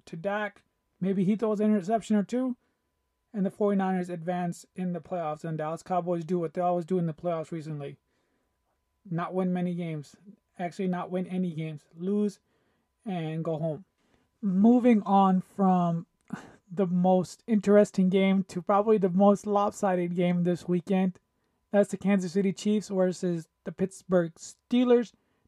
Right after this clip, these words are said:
That's on Sunday night. Chiefs are favored by twelve and a half points. That is an insane number.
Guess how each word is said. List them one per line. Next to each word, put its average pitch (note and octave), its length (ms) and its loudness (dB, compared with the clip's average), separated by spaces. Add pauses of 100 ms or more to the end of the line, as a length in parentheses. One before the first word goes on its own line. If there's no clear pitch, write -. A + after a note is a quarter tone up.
That's F#3 220 -4
on D#3+ 180 -4
Sunday F3 640 -2
night. F#3+ 500 -4 (1500)
Chiefs G3+ 380 0
are E3+ 160 0 (160)
favored F3+ 440 0
by E3+ 160 -2 (160)
twelve F#3+ 400 2
and F3 140 2
a F3 60 -2
half D#3+ 280 -4 (100)
points. D#3+ 360 -6
That F#3 140 -6
is F3 160 -4
an F3+ 120 -2
insane G3 920 0 (140)
number. D#3+ 720 -2